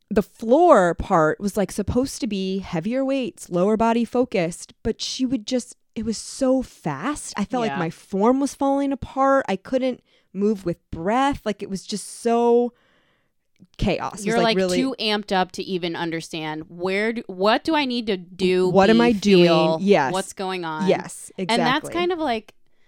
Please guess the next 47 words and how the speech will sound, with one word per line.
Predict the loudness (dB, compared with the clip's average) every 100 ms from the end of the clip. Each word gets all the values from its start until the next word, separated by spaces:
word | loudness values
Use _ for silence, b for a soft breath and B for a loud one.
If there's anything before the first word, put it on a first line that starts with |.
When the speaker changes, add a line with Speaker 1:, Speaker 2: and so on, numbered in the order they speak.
| _ _ _
Speaker 2:
so | -2 2 2 2 -2 -6
that's | -6 -4
one | -4
thing | -4 -4
I | -4
love | -4
about | -4 -8 -8
Cincinnati. | -10 -8 -4 -4 -4
Like, | -6 -8
we | -8 -10
kind | -6 -6 -6
of | -6
have | -6 -6
this, | -10 -10
like, | -12 -12
flip | -20 -10 -8 -6
of | -8 -8
that, | -10 -8
right? | -6 -4 -4
In | -4
L | -4 -2
A, | -2
everything | -2 -4 -8 -10
is, | -10
like, | -12 -10
very | -10 -10
fast | -10 -10 -10
paced | -6 -6 -6 -4
and | -2
I |
Speaker 1:
Yeah. | -2
Speaker 2:
gotta | -2 -4
do | -6 -2
this | 2 2 0
and | -4
Speaker 1:
Right. | -4
Speaker 2:
this | -6
is | -10
how | -10
class | -8 -4 -2 -2 -6
is | -10
and | -10
it's | -12 -4
Speaker 1:
Right. |
Speaker 2:
Barry's | 2 2 2 0 -6
and | -10
it's | -12